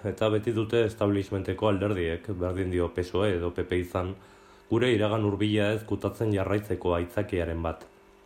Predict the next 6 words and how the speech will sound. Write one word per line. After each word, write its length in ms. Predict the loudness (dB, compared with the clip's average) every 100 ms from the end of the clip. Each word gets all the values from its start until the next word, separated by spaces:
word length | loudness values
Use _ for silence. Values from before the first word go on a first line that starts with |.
| -20 -20 -20 -20 -20 -20 -20 -16 2
Ohikoena 640 | 4 6 6 6 6 4
hirurogeita 480 | 4 4 4 4 2
hamazazpiko 580 | 2 0 -2 -2 2 2
amnistia 540 | 2 -2 -2 -2 -2
legea 320 | -2 -2 -2
da. 200 | -2 -4